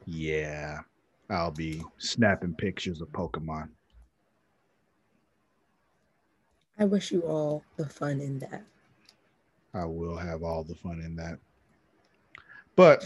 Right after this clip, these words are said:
Speaker 1: we're
Speaker 2: But
Speaker 1: not here
Speaker 2: let's
Speaker 1: to
Speaker 2: get
Speaker 1: talk about
Speaker 2: into
Speaker 1: Pokemon.
Speaker 2: <laughs> I was like, "Let's get into what we're actually here for."
Speaker 1: Yeah, yeah.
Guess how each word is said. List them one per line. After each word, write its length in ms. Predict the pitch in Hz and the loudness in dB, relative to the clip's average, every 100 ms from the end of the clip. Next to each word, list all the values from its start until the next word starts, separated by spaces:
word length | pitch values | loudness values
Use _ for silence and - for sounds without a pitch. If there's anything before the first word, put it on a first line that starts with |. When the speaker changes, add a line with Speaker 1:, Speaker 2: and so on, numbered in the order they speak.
| 117 | 4
Speaker 1:
we're 100 | 165 | 8
Speaker 2:
But 180 | 151 202 | 10 10
Speaker 1:
not 20 | |
here 140 | 240 | 10
Speaker 2:
let's 60 | 135 | 10
Speaker 1:
to 80 | 233 | 10
Speaker 2:
get 20 | |
Speaker 1:
talk 300 | 240 240 - | 10 10 10
about 0 | |
Speaker 2:
into 300 | 269 - 254 208 | 8 8 8 4
Speaker 1:
Pokemon. 360 | 170 - - - - - - - | 2 -4 -12 -16 -12 -10 0 6
Speaker 2:
<laughs> 20 | |
I 80 | 214 | 8
was 80 | |
like, 140 | 208 185 | 8 10
"Let's 180 | 240 - | 8 8
get 160 | 294 285 | 6 8
into 180 | - 262 | 10 10
what 140 | 262 | 12
we're 120 | 247 | 12
actually 360 | 240 277 - 254 | 10 6 4 6
here 200 | 302 302 | 8 8
for." 340 | 208 180 156 - - - | 8 6 4 -2 -14 -6
Speaker 1:
Yeah, 180 | - - - | -6 -6 -8
yeah. 200 | 71 | -8